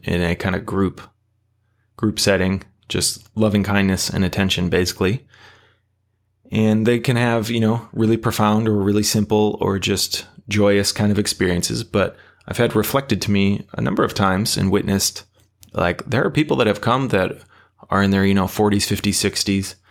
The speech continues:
that have just literally never had that experience of a group of people with them,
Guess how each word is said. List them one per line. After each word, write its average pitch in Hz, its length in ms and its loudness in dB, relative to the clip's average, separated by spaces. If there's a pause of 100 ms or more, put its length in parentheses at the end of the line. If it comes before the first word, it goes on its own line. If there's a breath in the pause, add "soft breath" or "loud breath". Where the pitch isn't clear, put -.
(680 soft breath)
that 101 380 0
have 95 240 -2
just 107 320 0 (480)
literally 113 640 2
never 98 800 0 (100)
had 98 300 2
that - 160 0
experience 87 680 -2 (140)
of 98 120 -2
a 98 60 2
group 113 240 -6
of 101 100 -4
people 95 360 0
with 98 220 0
them, 139 280 0